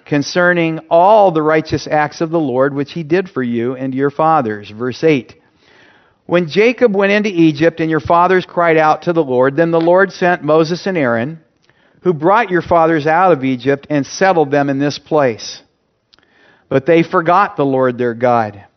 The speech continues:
So he sold them into the hand of Sisera, captain of the army of Hazor, and into the hand of the Philistines, and into the hand of the king of Moab,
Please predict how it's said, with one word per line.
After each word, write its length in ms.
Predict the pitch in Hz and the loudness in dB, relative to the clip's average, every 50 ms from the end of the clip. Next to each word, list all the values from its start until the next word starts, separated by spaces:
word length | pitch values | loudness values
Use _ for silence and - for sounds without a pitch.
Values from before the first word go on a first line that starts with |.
| _ _ _ _ _ _ _ _ | _ _ _ _ _ _ _ _
So 220 | - - - 151 | -8 -2 0 0
he 160 | 139 156 165 156 | 2 2 0 0
sold 360 | - - 175 160 160 165 160 | 0 0 2 2 4 4 4
them 200 | 175 175 175 175 | 2 2 2 2
into 320 | 170 170 175 175 - 185 | 2 2 2 0 0 0
the 100 | 175 175 | -2 0
hand 280 | 160 170 170 175 180 180 | 0 0 0 0 0 -2
of 80 | 160 | -4
Sisera, 500 | - - - 214 220 - - 170 143 127 | -4 -2 -2 -2 -2 -2 -2 -2 -2 -2
captain 460 | 117 - - 143 143 139 - 160 156 156 | -2 -2 -2 -2 -2 -2 -2 -2 -2 0
of 120 | 156 151 | 0 0
the 120 | 143 147 | 0 0
army 240 | 143 143 147 151 147 | 0 0 0 0 -2
of 100 | 143 135 | -2 -2
Hazor, 680 | 127 147 151 160 156 143 135 127 120 117 107 104 98 - _ _ _ _ _ _ _ _ _ _ _ - | -2 -2 -2 -2 -2 -2 -2 0 0 0 -2 -4 -8 -14 _ _ _ _ _ _ _ _ _ _ _ -6
and 120 | 127 131 | -2 0
into 300 | 151 165 185 175 - 185 | 2 2 0 0 0 -2
the 100 | 180 175 | -2 -2
hand 380 | 165 170 180 180 185 190 196 190 | -2 -2 0 0 0 0 0 0
of 60 | 190 | 0
the 80 | 196 190 | -2 -2
Philistines, 680 | - - 202 196 190 160 - - 175 170 170 160 143 | 0 0 2 2 2 0 0 -2 -4 -4 -2 -2 -2
and 100 | 151 156 | 0 0
into 240 | 165 180 175 - 170 | 0 0 -2 -2 -4
the 140 | 165 160 | -2 -2
hand 400 | 147 147 160 165 175 180 185 185 | -2 -2 0 0 0 0 0 0
of 80 | 180 165 | -2 -2
the 100 | 180 175 | -2 -4
king 460 | 170 - - 208 214 180 160 156 165 | -4 -6 -6 -4 -2 -2 -2 0 0
of 120 | 160 151 151 | -2 -2 0
Moab, 680 | 160 170 180 185 160 135 120 110 107 117 123 131 131 | 0 0 2 2 2 2 2 2 0 -2 -2 -4 -8